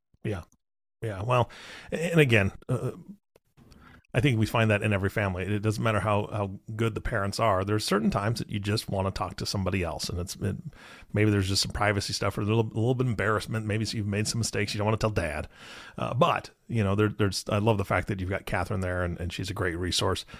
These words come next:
Um, but th-, that also leads me to one of my last questions as far as this podcast. Uh, what about your clients' kids? I mean, that, that's something that you have spoken about, multi-generational wealth and multi-generational planning. Um,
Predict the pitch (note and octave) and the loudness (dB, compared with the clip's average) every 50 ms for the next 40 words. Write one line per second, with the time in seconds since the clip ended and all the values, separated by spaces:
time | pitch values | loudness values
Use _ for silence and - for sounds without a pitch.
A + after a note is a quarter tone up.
0 | - - - - - - - G#2 - - G2+ - - B2 B2 - D3 C3+ C3+ C3+ | -20 -20 -20 -20 -6 -4 -2 -2 -2 -4 -6 -2 -2 -2 2 2 2 2 4 2
1 | C3+ B2+ B2+ - - C3 A#2+ A#2 G#2+ - A#2+ A2+ A2 - - A#2 A2 G#2+ G#2+ A2+ | 4 4 2 2 2 0 0 0 0 0 -2 -2 -2 0 0 -2 -2 0 0 0
2 | G#2+ G2+ G2 G#2 G#2+ G#2+ - - - G2+ F#2 - A2 F#2+ F2+ F#2+ - - - G2+ | 0 0 0 2 0 0 0 -2 -4 -4 -4 -4 -6 -6 -4 -6 -6 -4 -2 -2
3 | F#2+ F#2 F#2+ F#2 F2+ F2 - - - - F3+ G#2 - - - - A#2+ B2 A#2+ - | 0 0 0 0 -2 -4 -6 -8 -10 -8 -8 -8 -8 -6 -6 0 2 2 2 2
4 | - G2+ F#2 F#2 F#2 - - - - - - - - - - - - - - - | 0 -2 -2 -2 -4 -8 -12 -20 -20 -20 -20 -20 -20 -12 -10 -10 -10 -10 -12 -18
5 | E3+ - - - - D3 D3 C#3 C3+ - - - - - B2 A#2+ G#2+ - - - | -16 -16 -14 0 2 4 4 4 4 2 2 -2 -2 0 2 0 0 0 -2 -4
6 | - - C3+ G2 - - - - - - - _ - G#2 G2+ G2+ G2+ F#2+ - G#2+ | 0 2 0 0 0 -2 -8 -12 -12 -12 -18 _ -4 -2 0 0 0 0 -2 -4
7 | - - - A#2+ G#2 G2+ A2 G2 G2 G2+ - - G#2 G#2 G#2+ G#2 G#2 G#2 G2+ G2 | -4 0 0 0 0 2 2 2 2 0 0 -2 0 2 4 4 4 4 2 0
8 | - - - G#2+ G#2 F#2 F#2 F2+ - - F2 - - - - - A#2 G#2 A2 G#2 | -2 -6 -2 0 2 2 0 -2 -4 -8 -10 -10 -10 -10 -2 -2 0 0 2 2
9 | G2+ F#2+ F#2 F2+ - - _ - G#2+ F#2+ F#2+ - G2+ F#2 G#2+ G2+ F#2+ F#2+ G2 G2+ | 2 2 2 0 -4 -8 _ -2 0 0 0 -2 -2 0 0 0 2 2 0 0
10 | G2 - - G#2+ G2 F#2+ F#2 F#2+ F#2+ A#2 A#2 A#2 A2 - G2 F#2+ G2 G2 - - | 0 0 -2 -2 0 0 -2 0 2 4 4 4 4 2 -2 -2 -4 -4 -4 -4
11 | G2 F#2+ G2+ F#2 F#2 F#2 E2+ - - F#2 F2+ - - C3+ D3 D3 A2+ E2+ F2 - | -6 -6 -6 -4 -4 -6 -6 -6 -8 -8 -8 -4 -2 0 0 0 0 -2 -6 -10
12 | - - - - - - - - - - - F#2 F2 F2 E2+ E2+ | -12 -20 -20 -20 -20 -20 -20 -20 -12 -4 -4 -2 -2 -2 -6 -8